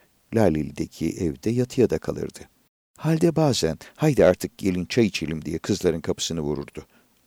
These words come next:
Ayşe Cebesoy satrancı ondan öğrenmişti. Kürsüde değil, öğrenciyle otururdu. Ayşe Cebesoy onun için kürsüsünde oturmazdı diyor. Aynı gözlemi Tatiana Moran da paylaşıyor. Kürsüsünde oturmaz, bizlere de yer gösterirdi.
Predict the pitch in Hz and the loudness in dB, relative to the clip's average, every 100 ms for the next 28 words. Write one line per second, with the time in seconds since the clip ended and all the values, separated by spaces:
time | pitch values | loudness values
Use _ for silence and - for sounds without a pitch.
0 | - 82 - 78 82 - 80 98 123 - | -6 -4 -4 -2 -2 -2 -6 -4 -2 0
1 | 92 - 76 - 151 170 101 85 78 73 | -2 -2 -6 -6 -8 -6 -6 -4 -6 -6
2 | - 50 - - - - - _ _ _ | -10 -12 -12 -10 -10 -12 -20 _ _ _
3 | _ _ _ _ _ _ 185 175 165 160 | _ _ _ _ _ _ 2 2 2 2
4 | 170 165 185 - - 135 135 127 123 107 | 4 4 2 -6 8 8 8 2 -2 -4
5 | 90 78 - 87 67 - - - _ _ | -4 -6 -4 -2 -2 -4 -12 -18 _ _
6 | _ _ _ _ - 90 95 80 78 - | _ _ _ _ -2 0 0 0 -2 -2
7 | - - 123 104 82 - 143 - 131 - | -4 -2 -2 -2 -4 -6 -6 -8 -8 -6
8 | - - 123 147 - 117 98 87 - - | -8 -6 2 2 4 0 2 0 -4 -12
9 | - - - _ _ _ _ _ _ 156 | -8 -8 -8 _ _ _ _ _ _ -4
10 | 156 95 87 76 65 - - 120 135 131 | -2 2 2 2 -4 -4 -4 -4 -2 -2
11 | 135 143 107 76 71 - 57 - - - | -2 0 0 0 -2 -2 -2 -4 -8 -10
12 | - - _ _ _ - 107 - 90 - | -12 -16 _ _ _ -2 -2 -2 -6 -4
13 | 87 80 80 85 90 120 - 113 87 90 | -2 -2 -2 -2 -4 -4 -4 -4 0 2
14 | 76 - 135 131 71 78 - - - - | 2 -2 -4 -4 -2 -6 -4 -6 -6 -8